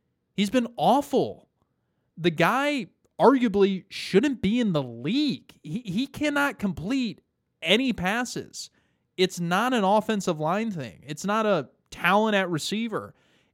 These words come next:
It's a I Q. It's a skill thing. He's bad. So Robert Saleh, rightfully so, is starting to lose the team. He has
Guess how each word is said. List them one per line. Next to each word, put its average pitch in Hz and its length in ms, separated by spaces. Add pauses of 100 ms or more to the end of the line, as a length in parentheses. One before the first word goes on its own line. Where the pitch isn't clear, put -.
It's - 240
a 214 300 (160)
I 170 240
Q. 220 600 (380)
It's 160 180
a 220 100
skill 240 520
thing. 180 160
He's 170 260
bad. 151 800 (680)
So 208 460 (460)
Robert 240 340
Saleh, 214 520 (200)
rightfully 240 420
so, 240 460
is 170 160
starting 254 520
to 180 140
lose 190 540
the 165 140
team. 196 500 (220)
He 277 240
has 262 340